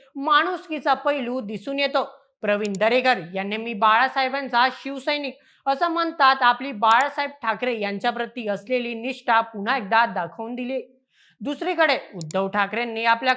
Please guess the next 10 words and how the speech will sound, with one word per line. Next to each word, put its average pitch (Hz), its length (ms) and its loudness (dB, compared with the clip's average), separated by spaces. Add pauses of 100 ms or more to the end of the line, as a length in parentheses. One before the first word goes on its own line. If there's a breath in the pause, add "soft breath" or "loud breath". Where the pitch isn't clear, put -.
खास 269 280 2
मिश्किल 240 480 -10
शैलीत 240 380 -2 (400 soft breath)
दरेकरांना 285 680 2 (120)
टोमणा 254 320 -2
मारत 262 280 2 (280)
हा 196 140 2
क्षण 254 220 0 (220)
अविस्मरणीय 285 840 0
बनवला. 214 500 2